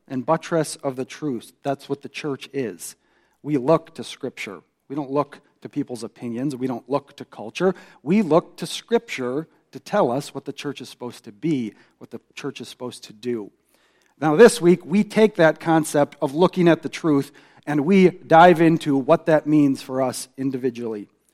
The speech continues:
and as, as humanity. Now, our next essential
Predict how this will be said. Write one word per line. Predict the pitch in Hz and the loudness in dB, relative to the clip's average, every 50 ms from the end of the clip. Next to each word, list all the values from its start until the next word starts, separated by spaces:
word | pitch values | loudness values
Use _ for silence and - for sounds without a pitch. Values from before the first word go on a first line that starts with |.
| _ _ _ | _ _ _
and | - 131 135 | -6 -4 -2
as, | - 143 147 131 143 - _ _ _ _ _ | 0 0 0 0 -2 -8 _ _ _ _ _
as | - 139 143 131 | -4 -2 -2 -2
humanity. | - - - 170 160 151 151 151 143 139 127 120 113 110 107 - _ _ _ _ _ _ _ _ _ _ _ _ - | -4 -8 -4 -2 0 0 0 0 0 -2 -2 -6 -8 -12 -18 -20 _ _ _ _ _ _ _ _ _ _ _ _ -6
Now, | 135 147 | -4 -2
our | 143 147 | 0 4
next | 160 180 180 - - - - | 4 4 4 4 0 -8 -6
essential | 160 143 - - 170 165 156 - 139 113 113 110 | -6 -6 -2 0 0 0 0 -2 -6 -8 -8 -10